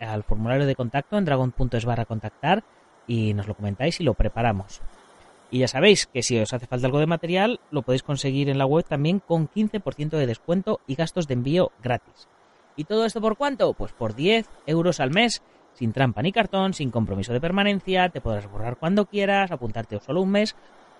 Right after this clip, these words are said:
o lo que quieras. Y ya sabes, dicho todo esto, vamos con nuestro tema de hoy. Continuamos. Bien, eh, si recordáis, en el programa de ayer,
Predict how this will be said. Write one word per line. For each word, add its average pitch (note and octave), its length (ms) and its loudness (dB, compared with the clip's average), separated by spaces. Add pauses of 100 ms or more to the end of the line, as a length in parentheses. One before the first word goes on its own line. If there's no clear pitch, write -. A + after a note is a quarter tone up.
(100)
o F3 260 0
lo F3+ 120 0
que - 160 -18
quieras. - 440 -6 (880)
Y G2 460 -4 (300)
ya B2 120 0
sabes, - 480 -8 (300)
dicho - 200 -2
todo A2+ 220 -2
esto, C#4+ 440 0 (600)
vamos D#3 800 -2 (760)
con G#3+ 440 0
nuestro E3+ 520 0
tema D#3 600 0
de D3 140 0
hoy. G2 200 0 (160)
Continuamos. A#2+ 760 -2 (320)
Bien, D3 260 2 (320)
eh, C3 300 2
si C#3+ 180 -2
recordáis, F3 560 -2
en F#3+ 80 -4
el D3 100 0
programa C#3+ 380 0
de D#3+ 80 0
ayer, G3+ 400 0